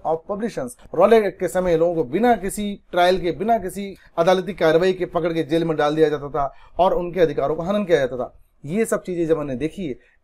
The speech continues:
इसलिए संविधान के निर्माताओं को ये लगा कि भारत के संविधान में इंडिविजुअल फ्रीडम का होना बेहद जरूरी है। Therefore, when our national leaders fought really hard for preserving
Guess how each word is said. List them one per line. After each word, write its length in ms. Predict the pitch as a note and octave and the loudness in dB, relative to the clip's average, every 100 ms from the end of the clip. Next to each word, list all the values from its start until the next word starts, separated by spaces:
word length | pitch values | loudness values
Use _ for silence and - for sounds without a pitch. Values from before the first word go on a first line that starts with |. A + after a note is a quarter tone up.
| A#3 | -10
इसलिए 500 | - F#3+ G3 F#3+ E3+ | -8 -6 -4 -4 -6
संविधान 500 | - D3 D#3+ F#3+ F3 | -8 -6 -4 -4 -4
के 80 | |
निर्माताओं 460 | C#3 B2 C3 C3 C#3+ | -4 -4 -4 -4 -6
को 140 | B2+ | -6
ये 80 | A#2 | -8
लगा 280 | A2+ D3 G3 - - _ | -2 0 0 -2 -14 _
कि 80 | D3+ | -12
भारत 640 | B2 C3 C3 C3+ E3+ F#3+ - | -12 -16 -6 0 0 -2 -8
के 100 | D3 | -8
संविधान 460 | B2 A#2+ B2 A#2+ | -6 -6 -6 -6
में 180 | B2 E3 | -8 -8
इंडिविजुअल 420 | D#3+ D3 C3 D3+ - | -10 -10 -10 -10 -8
फ्रीडम 200 | B2 B2 | -8 -8
का 100 | C3+ | -8
होना 340 | A2 A#2+ G#3+ - _ - | -8 -4 -4 -6 _ -16
बेहद 360 | A#2 C3 D3 C3+ | -8 -6 -6 -8
जरूरी 340 | C3 C3+ A#2+ | -8 -8 -10
है। 60 | G#2+ | -10
Therefore, 640 | - C3+ G#3 A3 D3 D3 - - - | -6 2 4 4 -2 -6 -8 -12 -10
when 220 | C#3 G3+ G#3+ - | 0 2 0 -2
our 220 | D#3 D3 D3 | -4 -4 -6
national 340 | C#3+ D3+ C#3 | -8 -8 -6
leaders 320 | F3 F#3 E3 D#3+ - | -2 -2 -2 -6 -2
fought 160 | F3+ F3+ - _ - - - | 0 0 -2 _ -20 -10 -4
really 300 | B3 B3 F#3+ F3+ | -2 -2 -2 2
hard 240 | G3 G3+ - | 2 0 -4
for 180 | E3+ E3 - _ _ F3+ | -6 -6 -10 _ _ 0
preserving 500 | D#3+ G#3+ A#3 A3 | 0 0 0 -4